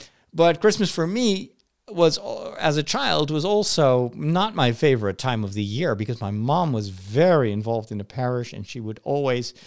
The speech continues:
be busy with Christmas, uh, with the children's choir, and then we do a musical, and then, uh, after that, that already took up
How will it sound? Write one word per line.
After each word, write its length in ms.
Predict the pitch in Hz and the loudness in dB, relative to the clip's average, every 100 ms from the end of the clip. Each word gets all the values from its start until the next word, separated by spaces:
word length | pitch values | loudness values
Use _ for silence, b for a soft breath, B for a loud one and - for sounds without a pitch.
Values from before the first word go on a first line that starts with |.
| B B - | B B -8
be 120 | 127 | -6
busy 500 | 113 113 175 143 110 | -4 0 0 0 -2
with 200 | 107 - | -6 -6
Christmas, 600 | 110 101 - 131 214 - _ _ _ _ _ _ _ - | -6 -4 -6 -8 -8 -12 _ _ _ _ _ _ _ -4
uh, 400 | 131 120 117 110 | 0 0 0 0
with 200 | 113 110 | 0 -2
the 180 | 107 95 | -2 -2
children's 400 | - 151 151 143 | 0 0 0 -4
choir, 640 | - 131 120 117 117 113 | -4 -2 0 0 0 -2
and 220 | 113 98 98 | -2 -6 -6
then 120 | 92 | -6
we 100 | 92 | -6
do 200 | 101 98 | -6 -6
a 40 | |
musical, 800 | 95 131 165 147 139 127 123 123 B B B - | -4 0 0 -2 -2 -2 -2 -6 B B B -10
and 180 | 101 98 | -4 -2
then, 380 | 98 95 90 - | -2 -2 -6 -8
uh, 380 | - - - - | -10 -8 -10 -6
after 600 | 117 123 - 120 104 98 - _ | -4 -2 -2 0 0 -4 -14 _
that, 320 | 107 110 120 123 | -6 -4 0 0
that 140 | - | 2
already 440 | 160 135 127 120 | 2 4 4 2
took 320 | 104 - 139 127 | 0 0 0 2
up 280 | 117 - | 0 -2